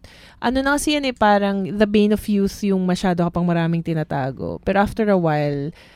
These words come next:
um, if I may have a shout out to my, one of my favorite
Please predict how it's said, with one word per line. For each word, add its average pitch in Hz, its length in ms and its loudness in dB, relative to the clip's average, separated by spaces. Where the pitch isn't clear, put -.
um, 185 220 -2
if 202 120 0
I 208 120 4
may 202 180 2
have 202 180 2
a 180 80 2
shout 170 300 -2
out 165 200 -2
to 180 80 -2
my, 156 280 -4
one 165 160 -2
of - 100 -8
my 175 160 -4
favorite 170 560 -6